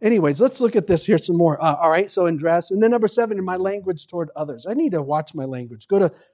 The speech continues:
first, go to Titus. Titus is back in the New Testament.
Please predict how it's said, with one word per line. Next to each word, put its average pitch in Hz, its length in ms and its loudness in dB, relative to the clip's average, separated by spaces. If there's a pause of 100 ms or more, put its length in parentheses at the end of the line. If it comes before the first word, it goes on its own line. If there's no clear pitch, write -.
first, - 380 2
go 220 120 8
to 190 100 4
Titus. - 880 0 (580)
Titus 214 320 0
is 180 100 -10
back 175 400 -8
in 202 60 -2
the 190 80 4
New 196 140 2
Testament. 202 520 -2